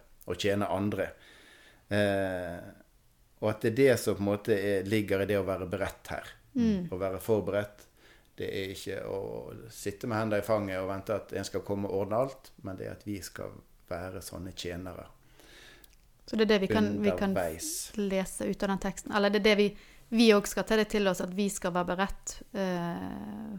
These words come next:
Speaker 2: for det vi kan bidra med da. Men, men når Peter spør, eh, eh, eller stiller spørsmål i begynnelsen,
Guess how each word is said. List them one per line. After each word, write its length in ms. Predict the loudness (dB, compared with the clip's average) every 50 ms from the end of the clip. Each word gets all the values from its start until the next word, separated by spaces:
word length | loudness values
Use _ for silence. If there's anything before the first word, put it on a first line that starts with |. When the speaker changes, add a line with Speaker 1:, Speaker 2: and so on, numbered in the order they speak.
| -14 -10 -10
Speaker 2:
for 100 | -6 -4
det 140 | -4 -4 -4
vi 160 | -4 -4 -4 -4 -6 -8 _ _ -20 _ _ _ _ _
kan 220 | -4 -2 0 0 0
bidra 260 | -2 -4 -2 -2 -2 -2
med 140 | 0 0 0
da. 120 | 0 0
Men, 220 | 2 2 2 2 0 -2 -8 -14 -20 -8 0
men 100 | 4 4
når 80 | 4 6
Peter 220 | 6 6 6 4 0
spør, 380 | -2 4 6 6 6 6 4 2
eh, 280 | 2 2 2 2 0 -2 -8 -18 -20 -20 -20 -20 _ _ _ _ _ _
eh, 320 | 0 2 2 2 4 2 2
eller 120 | 2 2
stiller 300 | 0 0 2 2 2 2
spørsmål 320 | 0 -2 -2 0 0 -2 0
i 80 | 2
begynnelsen, 480 | 2 2 2 0 -2 -2 -4 -4 -4